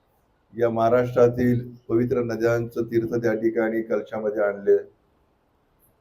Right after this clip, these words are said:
जे किल्ले आहेत त्या ठिकाणची पवित्र माती त्या कलशामध्ये आणलेली आहे.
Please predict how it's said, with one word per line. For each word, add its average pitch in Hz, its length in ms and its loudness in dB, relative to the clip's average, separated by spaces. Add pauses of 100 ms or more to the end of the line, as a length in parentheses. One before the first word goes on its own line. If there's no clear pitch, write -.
(680)
जे 113 300 6
किल्ले 123 360 0
आहेत 107 420 4
त्या 113 120 0
ठिकाणची 117 840 -4 (500)
पवित्र 120 340 -2
माती 113 300 -6
त्या 120 380 6
कलशामध्ये 107 640 -4
आणलेली 101 400 -2
आहे. 92 180 -2